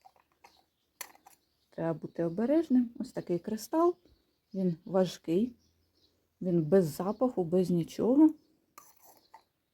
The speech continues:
Але хочу дуже спробувати. Покористуюсь деякий час і потім,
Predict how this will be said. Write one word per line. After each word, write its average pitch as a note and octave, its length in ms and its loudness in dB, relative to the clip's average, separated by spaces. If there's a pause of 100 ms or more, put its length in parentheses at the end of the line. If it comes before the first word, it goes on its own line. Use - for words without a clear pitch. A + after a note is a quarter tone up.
(1400)
Але F#3+ 200 -2
хочу F3+ 320 -8
дуже - 240 -12
спробувати. E3 720 -10 (2250)
Покористуюсь G3 680 2
деякий A3+ 400 4
час G3+ 480 -6
і G3 100 -6
потім, F#3 460 -8